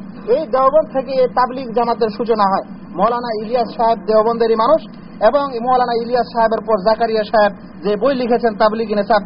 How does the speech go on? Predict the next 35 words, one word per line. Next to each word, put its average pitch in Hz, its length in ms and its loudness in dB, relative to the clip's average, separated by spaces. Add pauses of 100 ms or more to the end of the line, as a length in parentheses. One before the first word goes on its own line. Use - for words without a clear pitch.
তিনিও 269 300 2 (500)
এই 240 180 2
দেওবন্দের 233 480 2
আলেম 208 260 0
ওলামা। 175 420 0 (260)
এবং 262 300 2 (1000)
এই 587 140 2
দেওবন্দের 285 480 0
আলেম 247 340 0
ওলামাদের 240 420 2 (180)
সেই 320 140 -2
সময় 247 400 0
যিনি 247 180 -6
শাইখুল 254 420 -2
হাদিস 240 240 -4
ছিলেন, 240 240 0 (240)
তার 208 200 2
নাম 240 200 0
ছিল 233 200 -2 (680)
রশিদ 202 320 0
আহমদ 208 400 2
গাঙ্গোহী। 190 440 0 (480)
এই 185 140 2
রশিদ 220 320 0
আহ-, 262 220 0
আহমদ 220 460 -2
গাঙ্গোহী 233 400 0
সাহেব 226 300 0
বলেছিলেন 247 380 -2 (320)
যে 165 80 -4
জাকারিয়া 226 540 0
সাহেব 240 220 0
যে 226 160 0
বই 262 200 0
লিখেছে, 240 360 0